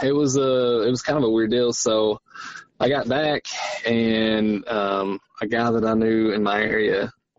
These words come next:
um, he was a, he was a state trooper, and he had mentioned something like I'd been back not very long, you know, and you've got all this leave built up, you know, especially after having one deployment before, like, you, you know, you accrue more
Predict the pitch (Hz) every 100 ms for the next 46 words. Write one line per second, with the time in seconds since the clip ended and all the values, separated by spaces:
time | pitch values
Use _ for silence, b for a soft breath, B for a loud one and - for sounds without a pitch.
0 | _ _ 120 104 104 104 - _ _ _
1 | - 123 113 101 95 92 - 117 107 -
2 | 98 92 - 95 - 95 - _ _ -
3 | 117 110 107 104 90 - - 127 113 107
4 | 107 101 - 95 92 - _ b b b
5 | b b _ _ _ _ - 131 113 107
6 | 101 98 98 101 107 107 101 98 101 120
7 | 139 120 101 98 98 101 104 123 135 131
8 | 110 - 110 117 104 101 98 605 587 587
9 | _ 110 101 101 127 131 104 101 98 104
10 | 98 95 104 104 - 101 98 101 - 113
11 | 110 101 95 - 107 101 - _ - 107
12 | 101 104 110 101 - - 107 101 101 98